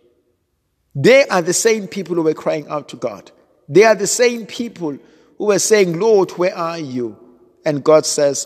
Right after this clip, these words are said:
"I'm here to liberate you." And so sometimes I think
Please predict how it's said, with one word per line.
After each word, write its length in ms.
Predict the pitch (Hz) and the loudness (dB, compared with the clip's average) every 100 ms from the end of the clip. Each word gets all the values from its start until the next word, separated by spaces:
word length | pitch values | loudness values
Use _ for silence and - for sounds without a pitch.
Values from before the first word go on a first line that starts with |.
| - | -8
"I'm 120 | 151 | -10
here 320 | 147 165 156 | -6 -4 -4
to 100 | 123 | -4
liberate 560 | 143 117 123 117 113 - | -8 -4 -4 -4 -10 -16
you." 140 | - - _ _ _ _ _ _ - | -20 -20 _ _ _ _ _ _ -6
And 100 | 156 | -4
so 80 | |
sometimes 640 | 180 185 180 - 202 226 196 | -2 -2 -2 -6 -6 -6 -6
I 140 | 175 | -6
think 460 | 160 - 185 180 | -4 -4 -6 -6